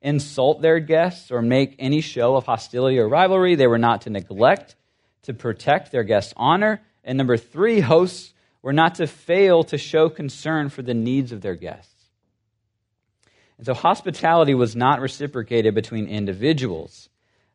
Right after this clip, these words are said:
but it was reciprocated between communities. And it was the stranger's own community to which they were obliged to sing the praises of their hosts if they had been treated well.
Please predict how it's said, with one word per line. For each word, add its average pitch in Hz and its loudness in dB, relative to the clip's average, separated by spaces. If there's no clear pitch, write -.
but 117 -2
it 117 2
was 107 0
reciprocated 101 -4
between 110 -10
communities. 107 -6
And 113 -6
it 120 0
was 107 0
the 101 -10
stranger's 147 0
own 170 4
community 95 -6
to - -14
which 113 0
they 110 0
were 107 4
obliged 107 2
to 101 -20
sing 107 -12
the 92 -10
praises 135 -2
of 90 -6
their 87 -10
hosts 82 -18
if - -20
they 95 -10
had 90 -10
been 90 -16
treated 95 -10
well. 98 -6